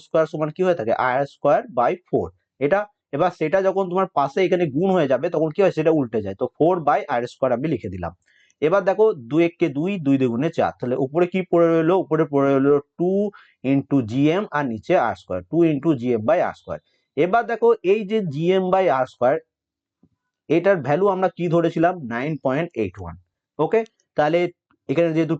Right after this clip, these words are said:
টু রয়েছে, তো টু into নাইন পয়েন্ট এইট ওয়ান, তো টু into নাইন পয়েন্ট এইট ওয়ান equal to কত হয়?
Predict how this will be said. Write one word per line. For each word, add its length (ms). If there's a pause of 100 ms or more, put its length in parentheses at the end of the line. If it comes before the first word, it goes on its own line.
টু 80 (120)
রয়েছে, 220 (120)
তো 40 (200)
টু 120 (360)
into 260 (140)
নাইন 200
পয়েন্ট 240
এইট 120
ওয়ান, 140 (160)
তো 60 (200)
টু 80 (180)
into 160 (100)
নাইন 180
পয়েন্ট 220
এইট 120
ওয়ান 160
equal 180
to 80
কত 160
হয়? 120